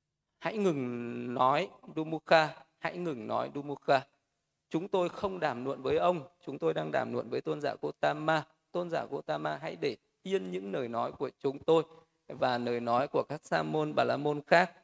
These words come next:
Ờ, tôi nghĩ cuộc đàm luận này, vô bổ này thật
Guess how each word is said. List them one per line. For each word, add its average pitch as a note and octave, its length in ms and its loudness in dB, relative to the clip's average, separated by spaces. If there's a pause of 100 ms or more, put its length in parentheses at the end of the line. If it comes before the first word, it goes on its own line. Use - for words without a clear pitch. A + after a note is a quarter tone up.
(480)
Ờ, D3 260 2
tôi E3+ 240 4
nghĩ F3+ 180 0
cuộc C#3 220 0
đàm B2 260 2
luận B2+ 220 0
này, B2 160 -2 (180)
vô F#3 240 4
bổ C3 180 2
này A#2+ 300 -4
thật A#2+ 120 -2